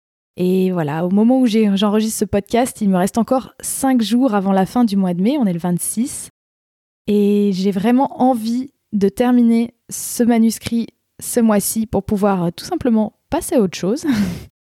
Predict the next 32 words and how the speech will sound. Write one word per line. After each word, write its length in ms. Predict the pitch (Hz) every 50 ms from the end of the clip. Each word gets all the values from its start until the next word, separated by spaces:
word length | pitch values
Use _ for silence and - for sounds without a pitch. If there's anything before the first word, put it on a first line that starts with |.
| _ _ _
<laughs> 680 | _ _ _ _ _ _ _ _ _ _ _ _ -
Et 80 | 220
donc 140 | 202 226 220
dans 100 | 208 208
les 60 | 202
cinq 220 | 190 - 247 247 233
jours 160 | 226 269 -
qui 140 | - - 220
me 80 | 202
restent, 320 | 175 202 233 240 - - -
je 80 | -
vais 80 | 190 196
essayer 320 | 202 - - 233 220 214
d'appliquer 420 | 202 214 208 - - 226 - 269 247
ces 140 | - 233 -
conseils-là, 600 | - 208 190 - 208 190 190 185 180 190 233 - _ _ _ _ _ _ _ _ _ -
d'écrire 600 | 214 185 208 240 233 - - 262 277 285 269 - - _ _ _ _ _ -
finalement 640 | - - - 233 226 220 214 214 226 240 247 - -
ce 200 | - - - -
dont, 460 | 220 202 240 254 254 240 233 220 - -
pas, 180 | - 277 277 262 _ _ _ -
pas 80 | 302 294
forcément 280 | - 285 - 254 269
ce 80 | 262 -
que 100 | - 208
je 140 | 175 185 190
veux, 380 | 175 165 175 202 226 277 294 269
mais 140 | 220 196 180
ce 140 | - - 208
que 140 | - - 214
je 120 | 170 190
peux. 360 | 180 - - - - 196 196